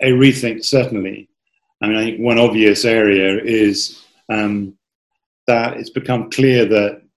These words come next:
um, your public health infrastructure, including social care,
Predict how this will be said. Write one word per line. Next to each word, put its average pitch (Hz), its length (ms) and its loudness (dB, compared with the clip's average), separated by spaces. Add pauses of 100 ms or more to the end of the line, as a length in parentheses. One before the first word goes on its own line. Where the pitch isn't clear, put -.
(160)
um, 104 460 -10 (160)
your 113 220 -4
public 143 340 0
health 123 220 0
infrastructure, 120 960 -2 (480)
including 117 360 0
social 117 520 2
care, 113 500 0